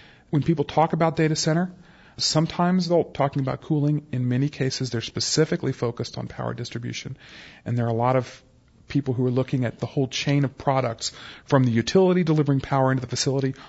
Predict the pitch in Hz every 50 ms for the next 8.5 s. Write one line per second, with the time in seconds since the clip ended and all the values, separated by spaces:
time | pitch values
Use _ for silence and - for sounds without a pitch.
0 | - - _ - - 139 147 156 156 143 139 139 135 135 135 135 131 127 127 127
1 | 123 - - 113 - - - 139 135 139 139 - - - - - 127 123 123 123
2 | 120 120 - - - - - - - - - - 139 135 135 123 127 120 113 -
3 | - 120 120 120 120 - - 123 117 117 113 110 110 110 110 - 113 110 - -
4 | - 104 - - 113 110 107 107 - - - - - _ - 120 120 117 - -
5 | - _ _ _ _ - 139 147 131 131 117 120 117 107 127 - 151 143 139 143
6 | 135 127 - - 135 139 135 135 131 120 117 - - _ _ _ - 143 151 160
7 | 156 - - 135 131 127 123 120 120 - - 123 117 - - 120 127 - - 117
8 | 110 110 113 107 110 107 107 101 101 107